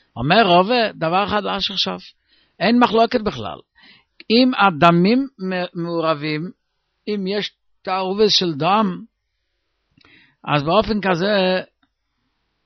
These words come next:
שאנחנו אומרים, "אין בילה", ובאמת ייתכן, "עליונים למטה ותחתונים למעלה", כמו שהגמרא אמרה להל. אולי הוא הקריב באופן הפוך, ממש.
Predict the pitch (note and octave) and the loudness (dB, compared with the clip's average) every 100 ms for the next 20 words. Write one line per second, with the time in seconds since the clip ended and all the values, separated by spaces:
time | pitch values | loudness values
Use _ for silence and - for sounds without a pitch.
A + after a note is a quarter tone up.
0 | - - D#3 D#3 D#3 D#3 D3+ D3+ D#3+ _ | -10 -4 0 2 4 4 4 2 -2 _
1 | _ _ _ _ _ - D3+ D#3+ E3 E3+ | _ _ _ _ _ -2 0 2 2 4
2 | G3+ - G3+ G#3 D3+ E3 G3 G3+ F3+ F3+ | 2 4 4 6 6 6 6 4 2 4
3 | A3+ A#3+ A3+ F3+ B3+ A3 F#3 G3 A3+ A3+ | 4 4 0 2 4 4 6 8 8 8
4 | A3 G#3+ A#3+ B3 A3 G3+ G#3 G3 G#3 G#3 | 6 6 6 4 6 6 6 6 0 -2
5 | - B3 A3 G3 G3 A3+ A#3 A#3+ - E3+ | -2 0 2 0 2 2 0 -2 -6 -6
6 | E3 F3 F3+ G3 F#3+ F#3+ G#3+ G3 G#3+ C4+ | -4 -4 -2 0 2 2 2 0 -2 -6
7 | _ _ _ _ _ C3+ D3+ F3 G3+ G#3 | _ _ _ _ _ -6 0 4 4 4
8 | E3+ G3+ F3 F3+ F#3+ G3+ - A3+ - - | 2 0 2 2 2 -2 -2 -6 -8 -10
9 | D#3+ E3 F#3+ - | -6 -6 -8 -12